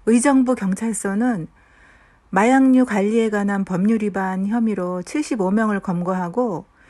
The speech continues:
이 가운데 일곱 명을 구속해왔다고 합니다.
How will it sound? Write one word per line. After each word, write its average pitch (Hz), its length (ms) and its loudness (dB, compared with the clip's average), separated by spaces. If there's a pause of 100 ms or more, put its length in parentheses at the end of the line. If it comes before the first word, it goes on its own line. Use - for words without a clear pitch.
(340)
이 220 140 0
가운데 233 440 4
일곱 247 360 4
명을 233 320 4
구속해왔다고 214 720 -4
합니다. 160 720 -4